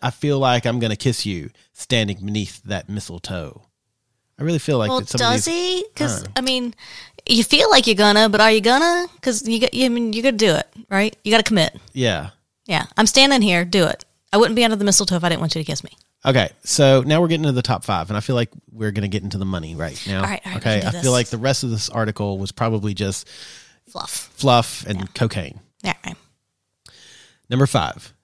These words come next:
Speaker 1: "I've got my love to keep me warm." <laughs>
Speaker 2: Oh, wow.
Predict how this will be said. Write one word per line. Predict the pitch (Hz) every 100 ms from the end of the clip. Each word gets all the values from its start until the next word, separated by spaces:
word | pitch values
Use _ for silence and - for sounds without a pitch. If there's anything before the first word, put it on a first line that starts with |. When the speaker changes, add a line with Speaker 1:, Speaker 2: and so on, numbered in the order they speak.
| _ _ _ _
Speaker 1:
"I've | - 101 -
got | 113 113
my | 120
love | 113 110 92 - -
to | -
keep | - - -
me | 95
warm." | 92 104 92 80
<laughs> | - - _ _ _ - _ _ _ -
Speaker 2:
Oh, | 190
wow. | 165 175 165 226 180 160